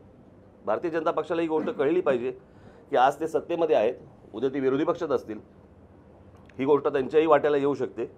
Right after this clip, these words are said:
ज्यावेळेला त्यांनी आंदोलनं केली त्यावेळेला ही असली कलमं कधी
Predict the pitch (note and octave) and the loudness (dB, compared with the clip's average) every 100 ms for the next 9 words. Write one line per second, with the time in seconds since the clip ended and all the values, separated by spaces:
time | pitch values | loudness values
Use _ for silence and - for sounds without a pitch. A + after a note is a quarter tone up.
0 | - - - - - - - - - - | -20 -20 -20 -20 -20 -20 -20 -20 -20 -20
1 | - - - - - - - - - - | -20 -20 -20 -20 -20 -20 -20 -20 -20 -20
2 | - - - - - - - - - - | -20 -20 -20 -20 -20 -20 -20 -20 -10 6
3 | C#3+ D#3+ D3+ D#3+ G3 F3+ F3+ F3+ E3 C#3+ | 6 6 4 4 4 4 2 0 0 -4
4 | B2+ C#3 - B2+ C#3 D3+ D#3+ D3 C3+ B2 | -4 -8 -4 -2 2 2 2 2 0 0
5 | C#3+ C3+ - D3 D3+ A#2+ B2 C3 C#3+ | -4 -8 -2 0 4 2 2 -2 -6